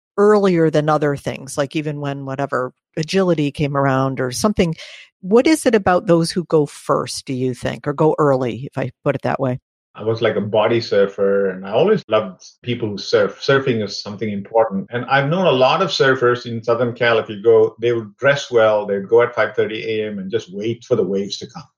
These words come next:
Speaker 2: and do nothing. <laughs> So they want to work for the perfect wave. And there are people who jump on quickly and wipe out. It's, I kinda watch that. And my, especially with technology, but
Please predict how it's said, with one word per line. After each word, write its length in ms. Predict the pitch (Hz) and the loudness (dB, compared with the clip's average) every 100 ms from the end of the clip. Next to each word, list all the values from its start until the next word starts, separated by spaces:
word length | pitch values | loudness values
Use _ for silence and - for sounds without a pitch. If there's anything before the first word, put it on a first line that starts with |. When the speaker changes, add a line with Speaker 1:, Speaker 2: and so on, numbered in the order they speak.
| _ _ _ - | _ _ _ 0
Speaker 2:
and 160 | 139 | 4
do 140 | 127 190 | 6 6
nothing. 360 | 147 117 90 - | 4 2 -4 -10
<laughs> 40 | - - - - - 175 - - - | -10 -10 -18 -14 -4 -2 0 0 0
So 520 | - - 165 160 156 - 269 _ - | -2 2 4 4 0 -4 -10 _ -4
they 140 | 165 | 0
want 200 | 175 190 | 2 2
to 60 | 156 | 6
work 240 | 156 165 | 4 4
for 60 | 143 | 0
the 120 | 123 | 0
perfect 420 | 139 143 131 104 | 0 0 0 -2
wave. 300 | 113 120 101 98 _ _ _ _ - | 2 2 2 -4 _ _ _ _ -4
And 120 | 151 | 4
there 140 | 160 151 | 6 6
are 120 | 147 | 2
people 220 | 156 143 | 0 2
who 160 | 135 131 | 2 2
jump 300 | 127 127 127 | 2 0 -2
on 180 | 117 | -4
quickly 340 | - 123 123 123 | -4 -6 -4 -4
and 100 | 113 | -2
wipe 240 | 110 113 | -2 -2
out. 140 | 117 123 | 0 -2
It's, 140 | 131 | 0
I 100 | 151 | -2
kinda 300 | - 214 180 | -2 -4 -2
watch 340 | 123 139 143 | 2 0 -2
that. 180 | - 110 _ | -6 -6 _
And 300 | 131 123 135 | -12 -12 -12
my, 460 | 139 135 143 175 165 | -12 -6 -4 -4 -8
especially 380 | 123 202 196 214 | -8 -6 -4 -2
with 140 | 135 | -2
technology, 600 | 113 - 131 127 110 113 101 | -4 -2 2 4 2 -4 -8
but 140 | 110 | -10